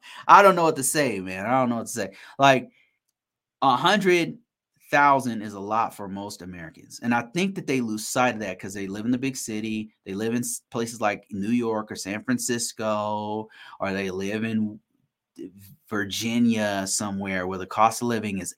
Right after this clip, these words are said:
astronomical, right? And they don't live in the Midwest. They don't live on, they don't live in normal places. They live in the city where it's, s-, you know, the rent is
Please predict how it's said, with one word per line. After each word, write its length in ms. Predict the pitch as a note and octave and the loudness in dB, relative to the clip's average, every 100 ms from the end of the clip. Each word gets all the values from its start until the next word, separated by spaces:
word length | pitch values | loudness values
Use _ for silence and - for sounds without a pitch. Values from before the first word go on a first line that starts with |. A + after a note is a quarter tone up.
| G#2+ | 6
astronomical, 1120 | A#2+ C#3 - D#3 D3+ C#3 C3 B2+ A#2+ B2+ - _ _ _ _ _ _ _ | 6 6 2 4 8 8 8 4 0 0 -4 _ _ _ _ _ _ _
right? 480 | G#2+ A2 A2+ B2 - | 2 4 6 4 0
And 220 | B2 A#2 | 0 0
they 100 | A#2 | 2
don't 360 | A#2 B2+ C#3+ B2+ | 6 8 8 8
live 300 | C3 B2+ G#2+ | 4 4 2
in 340 | - A#2 A2+ | -2 -4 0
the 60 | A2 | 0
Midwest. 760 | G2+ G#2+ A2+ A2+ G#2+ A2 G#2 - | 0 -2 -2 -4 -4 -2 -4 -6
They 140 | G2+ | -8
don't 300 | F#2+ A2 B2+ | -4 -2 -2
live 360 | A2+ A#2 A2+ G#2 | -2 0 0 -2
on, 640 | G2+ G#2+ G#2+ G#2 G2+ G2+ - _ _ _ _ _ _ - _ _ _ _ _ | -4 -2 -2 -4 -8 -12 -18 _ _ _ _ _ _ -20 _ _ _ _ _
they 140 | C3 | 8
don't 260 | D3+ E3 B2+ | 10 10 8
live 600 | B2 C3+ C3+ B2+ - - - - _ _ | 4 6 4 2 -2 -14 -18 -20 _ _
in 260 | A#2+ A#2+ G#2+ | -2 2 4
normal 600 | A2+ B2 A#2 A2 F#2+ F2 _ _ _ _ _ _ _ | 4 4 2 0 -4 -8 _ _ _ _ _ _ _
places. 540 | A#2+ A2+ G#2 F#2 F2 | -6 -4 -6 -10 -10
They 120 | G2 | -8
live 220 | G2+ A2 | -4 -4
in 120 | G#2 G2 | -2 -4
the 80 | F#2+ | -2
city 600 | - - C3 A#2 G#2 F#2 | -2 0 2 2 0 -4
where 220 | G2 F#2+ | -4 -4
it's, 300 | F#2 - - _ _ _ _ _ | -4 -6 -10 _ _ _ _ _
s-, 380 | - - - - - | -4 -2 -2 -6 -6
you 120 | B2+ | 0
know, 140 | A2+ G#2 | 0 0
the 100 | F#2+ | 0
rent 320 | A2+ B2 - | 2 2 0
is 220 | A2 - | -8 -8